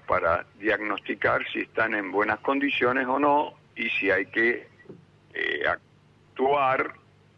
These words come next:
mm, rehabilitaciones o, lo importante y lo que tenemos que tener en cuenta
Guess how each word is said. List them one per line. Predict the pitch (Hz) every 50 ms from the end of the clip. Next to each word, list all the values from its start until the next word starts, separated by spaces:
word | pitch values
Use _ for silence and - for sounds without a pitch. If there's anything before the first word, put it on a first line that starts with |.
| _ - - - - _ _ _ _ -
mm, | 90 90 90 90 87 82 82 78 78 76 73 71
rehabilitaciones | 73 80 87 87 80 82 85 87 90 - 127 117 117 - - 117 95 92 95 101 104 110 110 107 101 92 80
o, | 76 78 78 - - - - - - - - - - - - - - - - - - - - -
lo | - 180
importante | 190 - 254 240 240 - 294 269 262 - - 214 160 117 - - - - - - _
y | - 131 123
lo | 117 113 110 101
que | - - 104
tenemos | 104 - 120 139 151 143
que | 135
tener | 135 143 143
en | 135
cuenta | 117 - 151 165 135 - - 139 127